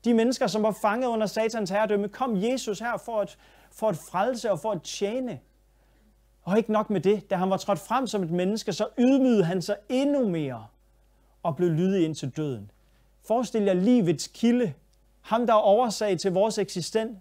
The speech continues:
valgte at underlægge sig dødens magt.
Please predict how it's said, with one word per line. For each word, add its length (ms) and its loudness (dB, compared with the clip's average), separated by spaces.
valgte 460 2
at 220 -2
underlægge 580 2
sig 400 -4
dødens 540 0
magt. 460 -10